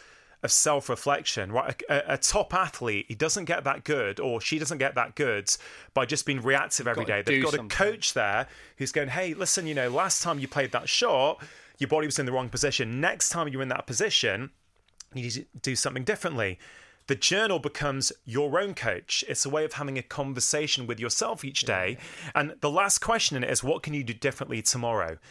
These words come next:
Speaker 1: It's just a very simple way of going, Hey, you know what? I probably had more caffeine and sugar than I wanted today because I was binge watching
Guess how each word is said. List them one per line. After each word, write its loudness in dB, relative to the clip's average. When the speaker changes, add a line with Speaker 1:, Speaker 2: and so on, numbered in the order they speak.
Speaker 1:
It's -6
just -2
a -6
very 0
simple 2
way 2
of -4
going, 0
Hey, -12
you -6
know -6
what? 0
I -2
probably -4
had 0
more -2
caffeine -4
and -2
sugar 0
than 0
I 4
wanted -2
today -4
because -2
I 4
was 0
binge 0
watching -2